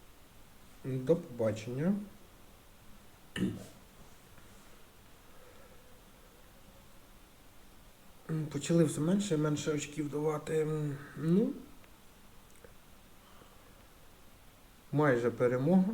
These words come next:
<laughs> Ну, нічого. Тридцять шосте місце. Ну, це поки що.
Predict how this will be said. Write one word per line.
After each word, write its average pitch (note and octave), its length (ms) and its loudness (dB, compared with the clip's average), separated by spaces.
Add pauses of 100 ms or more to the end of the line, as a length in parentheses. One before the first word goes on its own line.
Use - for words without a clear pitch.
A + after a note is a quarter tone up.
(160)
<laughs> D#3 240 8 (640)
Ну, G3+ 180 4
нічого. B2+ 600 2 (4000)
Тридцять F3 400 0
шосте A#3+ 400 -2
місце. B3 560 -2 (440)
Ну, F3+ 140 6
це E3+ 140 2
поки A#2 360 -2
що. - 240 -12